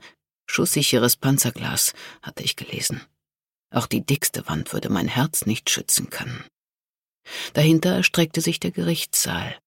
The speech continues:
ein riesiger fensterloser Quader. Elsass-Reich. Neonröhren erleuchteten das schlichte, sandfarbene Dekor. Alles wirkte weit weg,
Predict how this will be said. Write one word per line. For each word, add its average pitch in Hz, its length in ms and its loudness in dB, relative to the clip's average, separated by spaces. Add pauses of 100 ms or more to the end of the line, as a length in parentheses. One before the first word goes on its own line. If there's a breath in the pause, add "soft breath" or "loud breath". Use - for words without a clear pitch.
(320)
ein 147 140 6
riesiger 151 480 6
fensterloser 117 760 4
Quader. - 520 -2 (640 loud breath)
Elsass-Reich. - 1120 -2 (560)
Neonröhren 123 800 6
erleuchteten 120 720 2
das - 180 0
schlichte, 123 460 2
sandfarbene 113 640 4
Dekor. 123 580 2 (640 loud breath)
Alles 170 280 2
wirkte 156 300 -6
weit - 240 -6
weg, - 280 -6